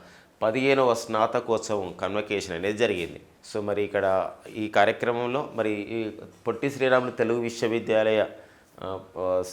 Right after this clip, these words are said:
ఎవరు వైస్ ఛాన్సలర్ ఉన్న టి కిషన్ రావు గారు, అంతేకాకుండా మరి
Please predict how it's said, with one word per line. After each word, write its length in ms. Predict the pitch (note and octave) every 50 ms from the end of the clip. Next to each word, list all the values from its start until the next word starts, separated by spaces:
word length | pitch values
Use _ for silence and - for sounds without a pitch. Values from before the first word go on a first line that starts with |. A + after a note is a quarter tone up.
| - - -
ఎవరు 200 | F#2+ F#2+ G2+ G2
వైస్ 320 | G2 G#2 B2 B2 - D3
ఛాన్సలర్ 360 | C3+ B2 B2 - B2 A2+ G#2+
ఉన్న 180 | G2 G#2+ G#2 G2+
టి 220 | - - - A2
కిషన్ 360 | G#2 - G2+ - - G#2 G#2
రావు 160 | G#2+ G#2 G#2+ G#2+
గారు, 260 | A2 A2 A2 B2+ - - - - - - _ _
అంతేకాకుండా 720 | - G#2 G2+ B2+ C3 C3 B2 - C3 B2+ B2+ B2+ C3 C3 - - - - - - _ _
మరి 160 | F#2 F#2+ G2+